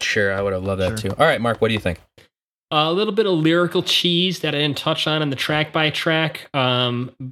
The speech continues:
Speaker 3: um, uh, repeating "Can you see your mother die?" like three different ways in a row is a little bit corny, but nowhere near enough to not love such a killer song.
Speaker 1: Fair enough. Kev, what do you think?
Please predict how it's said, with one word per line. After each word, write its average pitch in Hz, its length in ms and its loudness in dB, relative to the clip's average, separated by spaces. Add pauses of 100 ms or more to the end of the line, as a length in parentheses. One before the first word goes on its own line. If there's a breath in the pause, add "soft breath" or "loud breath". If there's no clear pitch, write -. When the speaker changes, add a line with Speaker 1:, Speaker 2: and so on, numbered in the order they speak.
Speaker 3:
um, 117 540 -2 (100)
uh, 113 260 -8 (500 loud breath)
repeating 151 560 2
"Can 160 260 -2
you 139 120 0
see - 180 -2
your 143 140 0
mother 139 260 0
die?" 123 400 0
like 120 200 -4
three 139 220 -4
different 135 280 -2
ways 127 220 0
in 127 60 -4
a 127 60 0
row 127 240 0
is 120 80 -6
a 131 40 -6
little 127 180 -4
bit 120 180 -8
corny, 127 560 -4 (240)
but 127 360 -2
nowhere 156 800 2
near 139 300 2
enough 123 480 -2
to 127 500 -2
not 127 340 -2
love 123 360 -2
such - 260 -6
a 113 60 -12
killer 104 380 -12
song. 104 360 -12 (1040)
Speaker 1:
Fair 95 160 2
enough. 135 240 0
Kev, 120 160 2
what 113 100 2
do 117 40 2
you 110 60 2
think? 101 220 -2